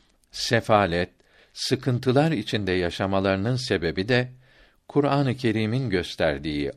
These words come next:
ahkama ve güzel ahlaka uymadıkları içindir.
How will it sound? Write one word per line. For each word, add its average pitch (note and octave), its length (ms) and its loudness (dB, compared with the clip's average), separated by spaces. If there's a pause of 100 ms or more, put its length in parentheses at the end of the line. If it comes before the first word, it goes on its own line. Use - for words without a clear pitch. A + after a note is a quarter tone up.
(160)
ahkama G2+ 840 -2 (380)
ve G#2+ 120 2
güzel G2+ 520 0
ahlaka G2 720 0 (480)
uymadıkları C#2+ 680 -2
içindir. B1+ 640 -8